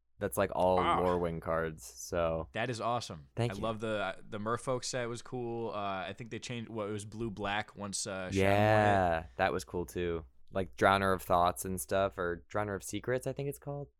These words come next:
Speaker 2: Yep.
Speaker 1: Yeah.
Speaker 2: Classic. And I had, uh, I used to have, like, a, a, it was a really shitty goblin deck.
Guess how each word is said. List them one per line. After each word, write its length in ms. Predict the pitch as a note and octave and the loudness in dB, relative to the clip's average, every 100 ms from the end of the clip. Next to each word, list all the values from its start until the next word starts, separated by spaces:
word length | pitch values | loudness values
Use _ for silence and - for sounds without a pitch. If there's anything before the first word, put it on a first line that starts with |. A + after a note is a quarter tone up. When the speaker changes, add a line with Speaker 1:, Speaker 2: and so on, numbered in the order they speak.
| - | -8
Speaker 2:
Yep. 200 | A#2 G2+ _ _ _ | -6 -6 _ _ _
Speaker 1:
Yeah. 100 | D#2+ | -4
Speaker 2:
Classic. 400 | D#2+ F#2+ A2 F#2+ - - | -4 -4 -8 -12 -14 -6
And 100 | G2+ | -2
I 100 | G#2 | -2
had, 420 | A2+ A2+ A2 G#2 | 2 2 2 0
uh, 260 | G2 F#2+ F2+ | -2 -2 -2
I 100 | G2+ | -2
used 160 | C3+ | -4
to 60 | C3 | -4
have, 180 | B2 A#2+ | -6 -6
like, 160 | G#2 G2+ | -8 -8
a, 260 | F2+ D2 F2 D2+ - | -8 -10 -12 -14 -18
a, 20 | |
it 80 | G#2 | -14
was 140 | G2 | -12
a 40 | G2+ | -12
really 380 | G2 A2+ A2+ G#2 | -8 -4 -2 -2
shitty 340 | - G#2 G2 | -4 -6 -6
goblin 400 | F2+ F2 F#2+ F#2+ | -4 -4 -4 -6
deck. 340 | F#2+ F#2 - | -6 -8 -10